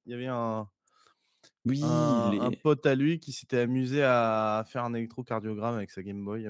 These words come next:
Speaker 1: pour un écran
Speaker 2: Oui.
Speaker 1: d'affichage.
Speaker 2: Alors, le, ça existe, ouais, ouais, je l'avais vu, ce, ce, ah, oh, salut, mon cher serial killer, et merci pour les vingt bits.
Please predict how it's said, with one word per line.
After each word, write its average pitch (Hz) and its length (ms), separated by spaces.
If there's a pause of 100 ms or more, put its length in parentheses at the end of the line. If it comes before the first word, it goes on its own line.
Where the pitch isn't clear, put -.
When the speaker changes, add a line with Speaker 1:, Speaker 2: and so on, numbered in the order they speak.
(120)
Speaker 1:
pour 92 160
un 95 80
écran 113 120
Speaker 2:
Oui. 131 120
Speaker 1:
d'affichage. 107 560 (520)
Speaker 2:
Alors, 104 320
le, 110 560 (240)
ça - 240
existe, 131 400
ouais, 123 260
ouais, 139 120
je 113 60
l'avais 110 280
vu, 117 200
ce, 104 540 (600)
ce, 107 800
ah, 196 160
oh, 247 200
salut, 202 640
mon 175 180
cher - 380
serial 175 360
killer, 208 360
et 147 60
merci 220 580
pour 220 180
les 226 120
vingt 220 120
bits. - 460